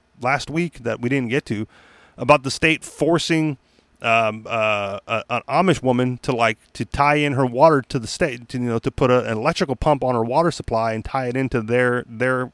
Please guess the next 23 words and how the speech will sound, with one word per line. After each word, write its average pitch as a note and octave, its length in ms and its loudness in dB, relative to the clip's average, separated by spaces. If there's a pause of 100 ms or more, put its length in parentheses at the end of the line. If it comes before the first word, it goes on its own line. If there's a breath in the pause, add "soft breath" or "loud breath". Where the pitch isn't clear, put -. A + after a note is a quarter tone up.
water D3 280 0
system, A2+ 480 -12 (560 soft breath)
um, A2+ 140 -6 (120)
in F3+ 180 -2
violation E3 760 2
of D#3+ 120 -4
her D#3+ 160 0
religious F#3+ 460 2
rights. - 400 -16 (520 soft breath)
Um, G2 360 -6 (460)
you B2+ 100 -4
know, B2 100 2
so, B2+ 260 -2
so - 160 -2
when C#3+ 140 0
the C3 80 0
state E3 360 -4
forces G3 680 2
you B2+ 140 4
to A#2 80 0
use A2+ 280 -4
a G#2 60 -10
service, F#2 560 -10